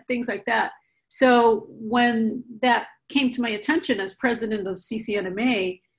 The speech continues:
I wrote a letter to him, um, and his bosses, but it wasn't on Channel ten letterhead. It was on the California Chicano News Media Association letterhead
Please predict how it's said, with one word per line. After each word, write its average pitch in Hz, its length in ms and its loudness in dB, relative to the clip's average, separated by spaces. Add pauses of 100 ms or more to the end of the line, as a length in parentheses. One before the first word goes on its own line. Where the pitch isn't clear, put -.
(200)
I 226 100 2
wrote 208 280 2
a 196 40 -4
letter 202 580 0 (100)
to 196 200 -4
him, 185 460 -4 (180)
um, 185 380 -4
and 196 180 -6
his 180 120 -12
bosses, 208 680 -2
but 208 140 -8
it - 120 -8
wasn't 254 300 0
on 196 100 -2
Channel 190 380 -4
ten 214 300 -6
letterhead. 196 440 -4
It 180 120 -6
was 190 180 -8
on 185 160 -6
the 180 80 -6
California 190 500 -8
Chicano 185 400 -8
News 226 300 -2
Media 180 260 -4
Association 180 640 -10
letterhead 180 500 -6